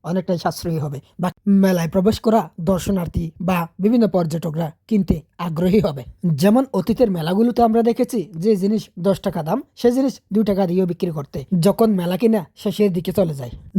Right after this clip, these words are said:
যদি এভাবে আগে পরে মিলিয়ে দরটা যদি একটু সাশ্রয়ী করা যায় তখন হয়তো আগ্রহ অনেকটাই বেড়ে যাবে। সেই চিন্তা বা সিদ্ধান্ত নেওয়ার দায়িত্ব তাদের। মেলা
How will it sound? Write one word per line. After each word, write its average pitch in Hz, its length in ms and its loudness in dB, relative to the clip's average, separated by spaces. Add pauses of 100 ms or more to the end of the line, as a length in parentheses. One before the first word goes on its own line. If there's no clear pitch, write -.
(120)
যদি 240 180 4 (160)
এভাবে 202 220 2 (140)
আগে 170 140 -2
পরে 220 200 2 (100)
মিলিয়ে 196 220 0 (260)
দরটা 190 260 2
যদি 247 240 0
একটু 233 120 -4 (100)
সাশ্রয়ী 180 400 -2
করা 156 140 -4
যায় 151 180 -6 (140)
তখন 277 280 -4
হয়তো 214 200 0 (240)
আগ্রহ 156 300 -4 (140)
অনেকটাই 160 340 -6 (240)
বেড়ে 165 200 0
যাবে। 123 180 -8 (200)
সেই 247 140 4 (100)
চিন্তা 208 280 2
বা 240 120 2
সিদ্ধান্ত 202 380 -4 (100)
নেওয়ার 175 200 -4 (260)
দায়িত্ব 156 220 -6 (100)
তাদের। 123 200 -6 (600)
মেলা 196 200 4